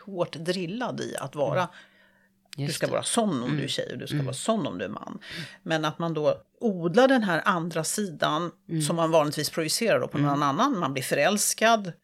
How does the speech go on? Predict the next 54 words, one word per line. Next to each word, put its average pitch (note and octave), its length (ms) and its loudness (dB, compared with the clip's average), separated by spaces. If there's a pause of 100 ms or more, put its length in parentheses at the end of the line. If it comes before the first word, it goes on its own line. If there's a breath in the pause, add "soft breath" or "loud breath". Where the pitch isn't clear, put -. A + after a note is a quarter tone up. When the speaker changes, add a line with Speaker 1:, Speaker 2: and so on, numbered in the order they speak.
(160 loud breath)
Speaker 2:
Mm. C3+ 120 -4 (240 loud breath)
Speaker 1:
i, C3 300 -6
eh, - 80 -2 (180)
till - 80 -8
exempel C3+ 440 -4
om C#3 100 0
man, C3 280 -6
eh, A#2+ 140 -8
man C#3+ 160 -4
blir C#3+ 100 -10
förälskad, - 460 -4 (220)
Speaker 2:
Mm. C#3+ 180 -8
Speaker 1:
förälskad C3+ 440 2
i C#3+ 40 -4
en E3 120 -2
diktare, E3 640 4 (100)
en, F3 160 4
Speaker 2:
Mm. D3 180 2
Speaker 1:
en, D3 60 -6
en, C#3+ 160 -2 (100)
en D3 140 -4
konstnär F#3+ 720 2
om G#3+ 80 4
man G3+ 120 2
är - 40 -2
tjej F3 300 2
då, E3+ 180 2
då. D3+ 80 6
Speaker 2:
Mm. E3 160 4 (400 loud breath)
Speaker 1:
Och F#3+ 100 -2
då F#3 80 0
kanske B3 300 0
det C4+ 40 2
är - 40 0
det B3 80 2
att A3 100 -4
du A#3+ 100 -2
ska - 180 2
utveckla G#3+ 500 0
din G3+ 180 0
egen G#3+ 300 0
diktarförmåga. - 1040 0
Speaker 2:
Ah, B3 340 -2
just G3+ 220 -2
det. F3 80 0
Speaker 1:
Eh, E3+ 180 -4
Speaker 2:
Mm. F#3+ 160 -2
Speaker 1:
din A3+ 140 4
egen A3 360 4
Speaker 2:
Mm. G#3 120 2
Speaker 1:
kreativa E3+ 600 2
Speaker 2:
Mm. D3+ 80 -4
Speaker 1:
kraft F#3+ 440 -4
Speaker 2:
Mm. G3+ 220 -2